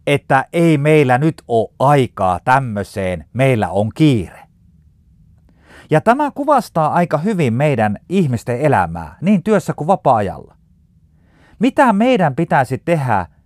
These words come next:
minkälaisia päätöksiä meidän pitäisi tänä päivänä tehdä, jotta meidän elämässä joku juttu olisi jälleen kerran sujuvampaa?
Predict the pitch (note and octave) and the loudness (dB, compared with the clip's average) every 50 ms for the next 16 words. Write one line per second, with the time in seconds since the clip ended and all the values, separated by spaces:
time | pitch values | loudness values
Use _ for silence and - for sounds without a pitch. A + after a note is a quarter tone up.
0 | _ _ _ _ _ _ _ - G#3+ C#4 C4 - A3+ G3 F3 D#3+ C3+ - E3 D3 | _ _ _ _ _ _ _ -4 -4 -2 0 0 2 2 2 2 0 0 -2 -2
1 | - - F#3+ G#3+ A#3 G#3 - D3 B2 - - - C3+ B2 B2+ E3 G3 F#3+ E3 C#3+ | -2 0 2 2 2 2 0 -2 -6 -8 -6 -6 -4 -4 -2 -2 -2 0 -2 -2
2 | A2 - G#2+ B2+ A#2 - - F#3 F#3 F3+ D3+ - A2+ A2 G#2 G#2+ A2 - - D#3+ | -4 -4 -4 -4 -4 -2 -2 -2 0 0 0 0 0 -2 -2 -2 -4 -2 0 0
3 | E3 D3 C3+ A#2+ A2+ G2 - _ _ - - _ - E3+ E3+ - - D#3 D3 E3+ | 0 0 0 0 -2 -2 -4 _ _ -20 -12 _ -2 -2 0 0 0 0 0 0
4 | A3 B3+ B3 G3 D3+ B2 A#2 - - F3 F#3+ E3+ C3+ A2 F#2+ F2+ - - - G#2+ | 0 0 0 0 0 -2 -2 -2 -2 0 0 2 2 0 -2 -4 -8 -6 -6 -6
5 | G2 - _ _ - G3 A3+ - - E3 C#3 A#2+ F#3 G#3 - _ - F3+ D#3 D#3 | -6 -6 _ _ -2 0 0 0 0 -2 -2 0 -2 -2 -2 _ -6 -4 -2 -2
6 | E3+ - - G3+ G3 F3+ D3 B2 A2+ G#2 C#3+ C#3+ C3 B2+ B2 - G3+ F3 C#3+ A2+ | -2 0 0 0 0 0 0 -2 -2 -2 -2 -2 0 -2 -2 -2 0 0 0 0
7 | E2+ D#2+ D2 C2 - - - - - | -2 -4 -8 -12 -16 -20 -20 -20 -20